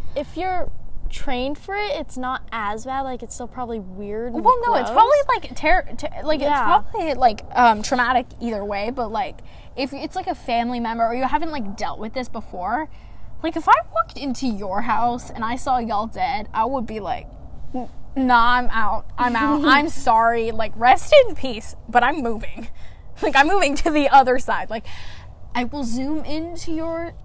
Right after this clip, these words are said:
Speaker 2: funeral, but I am
Speaker 1: <laughs>
Speaker 2: adios, amigos." Um, so, yeah. On August tenth, detectives of the Los Angeles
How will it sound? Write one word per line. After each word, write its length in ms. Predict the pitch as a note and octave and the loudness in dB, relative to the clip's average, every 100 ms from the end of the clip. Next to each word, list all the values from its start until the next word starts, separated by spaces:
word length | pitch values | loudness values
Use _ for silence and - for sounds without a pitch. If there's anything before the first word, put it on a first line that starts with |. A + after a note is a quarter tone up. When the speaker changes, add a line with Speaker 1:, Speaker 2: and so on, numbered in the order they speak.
| - - | -14 -8
Speaker 2:
funeral, 500 | - E4 E4 E4 E4 | -6 -4 -4 -2 0
but 140 | B3+ | 0
I 180 | C4 G4+ | 2 0
am 440 | F#4 B3+ A3 G#3 - | 2 0 -2 -8 -10
Speaker 1:
<laughs> 40 | |
Speaker 2:
adios, 1120 | C4+ - F#4 - G#4+ - G4+ F#4+ C5+ C5+ D5 - | -6 2 4 6 6 8 10 10 10 8 8 4
amigos." 680 | D4 C4+ A#3 A#3 C4 D#4+ - | -2 0 6 8 6 2 4
Um, 520 | C#4+ C#4 C4+ A#3+ B3 - - - - - - - - - - - - - - | 10 10 10 6 0 -2 0 -2 -2 -6 -6 -6 -8 -12 -12 -12 -12 -12 -4
so, 160 | - | 2
yeah. 240 | D#4+ E4 - - - - - - - - - - - - - | 8 8 8 -4 -10 -8 -6 -4 -4 -4 -8 -10 -12 2 10
On 200 | D#4 D#4+ | 10 10
August 480 | D#4 E4 G4+ - | 10 10 8 4
tenth, 280 | - D4 C#4+ | 2 2 2
detectives 640 | C#4 C#4 D4 - - F4 E4 | -2 4 4 4 0 0 2
of 80 | |
the 60 | D4 | 6
Los 300 | C4 C#4 - | 8 6 6
Angeles 520 | B3+ B3+ B3+ A#3 B3 | 2 2 0 0 2